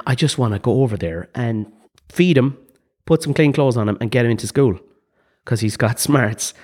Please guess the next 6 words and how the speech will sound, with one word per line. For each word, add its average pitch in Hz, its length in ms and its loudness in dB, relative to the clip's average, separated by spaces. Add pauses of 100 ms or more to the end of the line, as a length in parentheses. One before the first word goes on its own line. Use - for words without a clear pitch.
(240)
And 117 140 -4
you 120 80 0
just 131 220 -4
feel 110 340 -2
helpless. - 560 -2 (460)
And 117 260 -2